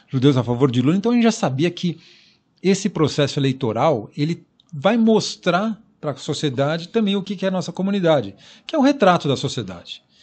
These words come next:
Então a gente sabe que vai ter essa polarização, vão ter brigas, ou seja, um fala A, o outro vai falar B. Se você vai falar uma coisa em prol de um candidato, vão te,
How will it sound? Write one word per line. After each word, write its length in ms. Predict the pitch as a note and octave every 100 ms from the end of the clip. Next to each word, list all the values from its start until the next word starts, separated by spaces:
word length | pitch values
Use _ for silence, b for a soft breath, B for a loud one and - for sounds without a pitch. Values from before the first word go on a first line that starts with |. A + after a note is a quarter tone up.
| b b b b _
Então 260 | G#3 A3+
a 60 | F#3+
gente 180 | D3+ G3
sabe 320 | - F#3 G3
que 460 | G3 G#3 G3 F3+ - _ _
vai 400 | C#3 A#2+ E3 F3+
ter 200 | - -
essa 260 | D3 - B2
polarização, 1000 | - B2 A2 G#2 F#2+ - C#3 C#3 C3+ B2
vão 240 | A2+ D#3+
ter 180 | C#3 C3+
brigas, 580 | F#2+ F#2+ B2+ C3 A#2+ A#2+
ou 100 | C3
seja, 300 | - A#2 A2+ b b b
um 120 | F3+
fala 460 | E3 D#3+ C3+ B2+ C#3
A, 60 |
o 100 | D3+
outro 240 | C3+ D3+ B2+
vai 140 | B2+
falar 240 | A#2 B2 G2+
B. 420 | F2 A#2+ B2+ C3 - b b b
Se 140 | - D#3
você 300 | D#3+ - G3
vai 260 | E3 F3
falar 500 | - E3+ D3 D3 D3
uma 400 | D#3 G#3+ A#3+ A#3+
coisa 480 | F#3+ - F#3 G3+ D3+
em 120 | E3+
prol 600 | D3 - F3+ F#3 G3 E3+
de 220 | C3 A#2 C3
um 280 | F3+ A#3
candidato, 760 | F#3+ E3+ D3 C#3 C#3 D3 C3 C3+
vão 180 | C3 D#3
te, 280 | D#3 D3